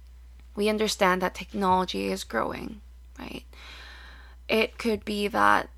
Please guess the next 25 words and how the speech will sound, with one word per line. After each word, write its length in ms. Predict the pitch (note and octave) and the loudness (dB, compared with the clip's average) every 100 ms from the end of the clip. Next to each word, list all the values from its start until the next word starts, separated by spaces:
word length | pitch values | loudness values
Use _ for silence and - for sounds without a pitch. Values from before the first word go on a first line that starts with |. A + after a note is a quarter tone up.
| - | -8
the 100 | G#3 | -6
world 460 | G#3+ G#3 G3+ G3 | 0 2 2 0
needs 720 | G3+ G3 F#3+ G3 - - - - - - - | -4 -4 -4 -6 -8 -10 -12 -18 -20 -20 -18
people 420 | - A3+ A#3 A3 | -10 -4 -2 -4
who 200 | G3 G#3 | -4 -2
understand 600 | G3 G3 F#3 - G3 F#3+ | 0 -2 -6 -6 -6 -6
coding, 460 | - C#4+ C4+ G#3 - - - - - - - - - | -4 -2 -2 -4 -8 -16 -20 -20 -20 -20 -20 -20 -12
right? 240 | G#3+ A#3 - - - - - - - - | -8 -8 -10 -18 -16 -16 -16 -18 -20 -10
Uh, 360 | A#3+ A3+ G#2+ A3 | -6 -4 -4 -6
people 500 | - B3 B3 A#3+ A3+ | 0 2 8 8 8
who 280 | A3 A3+ G#3+ | 4 2 4
know 840 | G3 F#3 F#3 F#3 F#3 F#3 F#3 F#3 - - - | 4 6 8 8 8 8 6 2 -4 -20 -12
how 260 | - G3+ F#3+ | 4 6 6
to 640 | - G3+ F#3 F3 F3 F3 - - - - - | 2 0 2 4 4 2 -2 -14 -20 -20 -18
have 540 | - G3+ F#3+ F#3+ F#3+ - | -6 10 12 12 10 4
and 420 | G3+ F#3 F#3 - - - - - - | -4 -2 -2 -2 -8 -18 -20 -20 -8
how 160 | G3+ A#3 | -2 2
to 180 | C#4 B3+ | 4 4
manage 500 | F#3+ F3 G3 G3 - | 6 4 4 0 -2
their 200 | G3 F#3 | -2 0
emotions 580 | F#3 F#3 F#3 - F#3 | 0 0 -2 -4 -6
well 300 | G3 G3 F#3+ | 2 4 4
and 240 | - F#3 G3+ | 2 -2 2
use 240 | A#3 A3 | 2 2
it 240 | G#3+ D#2 | -2 -2